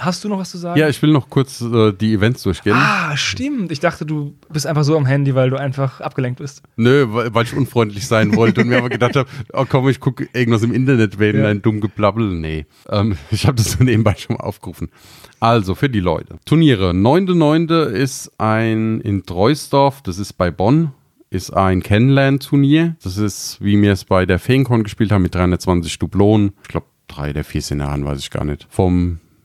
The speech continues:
Speaker 2: Michael Werkel, vom Werkelkeller, der immer, den man mal im Hintergrund letztes Jahr gehört hat beim Rumfluchen.
Speaker 1: Mhm.
Speaker 2: Macht es ein Tagesturnier, also sind alles Eintagesturniere. Am vierzehnten zehnten ist in Oberhausen die Promenadenschlägerei beim Headblast.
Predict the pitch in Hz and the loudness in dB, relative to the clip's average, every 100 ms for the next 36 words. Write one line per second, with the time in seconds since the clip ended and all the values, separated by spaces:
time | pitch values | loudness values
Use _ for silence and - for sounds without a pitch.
0 | - 117 131 110 110 92 107 110 107 - | -2 0 2 2 0 0 0 0 -6 -6
1 | 87 90 104 104 - 92 92 92 90 85 | -2 0 0 0 0 0 -2 -4 -4 -2
2 | 85 82 82 - 101 98 95 92 90 107 | -2 -4 -6 -6 0 2 4 2 2 2
3 | 110 - 98 104 - - 95 90 95 - | 2 2 0 0 -2 -2 0 2 0 -2
4 | 95 - 85 92 107 - 101 95 104 - | -6 -4 -2 0 -2 -2 -2 0 -4 -6
5 | _ _ - 139 180 - - 117 113 - | _ _ 0 2 2 -2 0 0 2 0
6 | 110 - 107 101 95 101 - 104 98 95 | -2 0 0 2 0 -2 -2 2 4 4
7 | 92 85 131 110 117 - 98 85 85 78 | 2 2 4 4 2 0 0 0 -2 -4
8 | - 85 78 92 - - 147 143 151 127 | -6 -6 -2 -2 -2 -2 -2 2 0 0
9 | 127 - 135 135 139 - 104 - - - | -2 2 0 2 0 0 -4 -6 -16 -8
10 | 101 95 98 - 127 151 131 135 147 143 | 0 2 2 0 0 2 2 2 2 2
11 | 139 120 95 98 95 104 135 - 127 127 | 0 -4 -4 0 2 2 0 -2 -2 0
12 | 127 123 123 90 90 123 - 147 139 - | 0 0 0 0 0 -2 0 -2 -2 -8